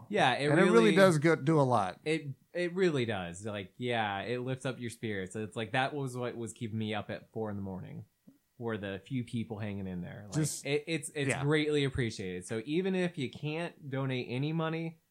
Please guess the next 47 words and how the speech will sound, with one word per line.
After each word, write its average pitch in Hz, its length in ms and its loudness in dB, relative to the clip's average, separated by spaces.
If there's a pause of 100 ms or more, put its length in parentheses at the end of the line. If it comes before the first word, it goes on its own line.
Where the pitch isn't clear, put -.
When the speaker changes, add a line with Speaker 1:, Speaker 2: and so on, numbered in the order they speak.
(680)
Speaker 1:
donate 226 280 4
your 226 120 -4
time. 127 340 2
Help 156 240 0
us 170 180 2
out 165 360 4
by, 143 260 2
uh, 143 300 0 (280)
just 165 160 -10
hanging 170 300 2
out 170 160 2
and 170 80 0
chatting 123 320 0
with 87 120 -8
us. - 180 -10
Speaker 2:
It's 117 140 0
like 151 160 2
in 147 100 6
Speaker 1:
It's 127 60 4
Speaker 2:
Dragon 156 220 6
Speaker 1:
great. 151 60 6
Speaker 2:
Ball 156 140 8
Z 131 320 6
when 117 480 2
the 113 100 -2
entire 123 320 0
world 120 380 0
gives 113 160 -2
their 110 160 -4
energy 110 340 -2
to 104 80 -4
Goku 113 440 -2
so 104 140 -6
he 104 80 -4
can 95 140 -6
make 101 160 -4
the - 60 -16
spirit 139 400 -2
bomb. 95 340 -4 (560)
You 117 80 2
need 151 100 10
to 147 60 4
Speaker 1:
Uh-huh. 139 80 4
Speaker 2:
send 180 180 6
us 160 180 4
your 143 100 6
energy 98 560 0